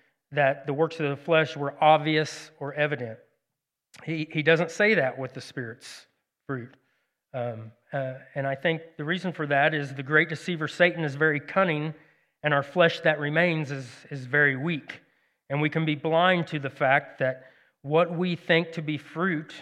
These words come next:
of the Spirit can actually be twisted into a work of, of the flesh masquerading as, as fruit of the Spirit. Um, it was very convicting for me to, to read these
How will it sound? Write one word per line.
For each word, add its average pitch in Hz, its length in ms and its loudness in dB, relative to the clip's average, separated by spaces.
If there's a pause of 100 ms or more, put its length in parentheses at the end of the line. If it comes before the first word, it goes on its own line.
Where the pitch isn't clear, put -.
(120)
of 147 160 -6
the 143 80 -10
Spirit 165 500 2 (240)
can 143 240 -6
actually 160 380 0
be 147 120 -6
twisted 151 640 -6 (380)
into 147 360 -2
a 143 40 0
work 135 420 -6
of, 131 140 -10 (240)
of 135 120 -10
the 120 60 -14
flesh 151 380 0
masquerading 143 760 0
as, 120 200 -12 (260)
as 131 180 -6
fruit 139 260 -6
of 123 80 -10
the 123 60 -12
Spirit. 117 500 -12 (920)
Um, 139 320 -2
it 160 80 -4
was 139 160 -4
very 160 340 6
convicting 160 760 0 (580)
for 151 160 2
me 175 480 2 (360)
to, 160 280 -2
to 147 200 -6
read 156 280 0
these 165 320 -4